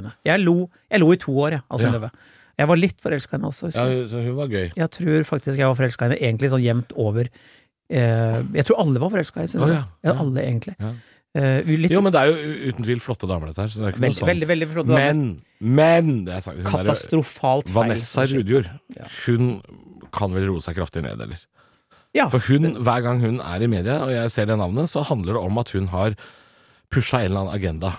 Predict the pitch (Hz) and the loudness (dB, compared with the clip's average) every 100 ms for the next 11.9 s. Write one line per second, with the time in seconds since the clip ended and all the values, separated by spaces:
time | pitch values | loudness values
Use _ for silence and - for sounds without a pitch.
0 | - - 101 95 101 98 101 110 110 87 | -10 -8 -4 -2 0 0 0 2 2 0
1 | 104 - 110 113 - 196 220 143 123 120 | -4 -4 -2 -2 0 2 2 0 -2 2
2 | 131 104 110 113 90 87 87 101 110 101 | 2 2 0 0 0 -2 -4 -4 -2 -2
3 | 92 82 _ - _ - 92 98 110 110 | -2 -8 _ -20 _ -6 0 2 2 0
4 | 110 117 - 95 92 98 101 110 - 101 | -2 -4 -2 -2 -2 -4 -4 -4 -6 -2
5 | 117 107 - - - - - _ _ _ | 0 0 -2 -14 -20 -20 -20 _ _ _
6 | _ - - - - - - - - 131 | _ -10 -8 -8 -8 -12 -14 -16 -14 -14
7 | 107 95 107 147 - 123 143 160 147 113 | -12 -4 0 2 2 0 2 2 2 0
8 | 113 127 120 123 117 113 107 95 113 139 | -2 -4 -4 -2 0 0 -2 -2 2 2
9 | 110 92 - 98 101 - - _ 123 117 | 2 -2 -2 0 0 -2 -10 _ -2 2
10 | 120 120 175 - - 127 117 90 165 110 | 2 2 0 0 -2 0 -2 -2 -2 0
11 | 90 85 - 92 98 - 92 85 90 | -2 -4 -6 -6 -6 -4 -6 -6 -10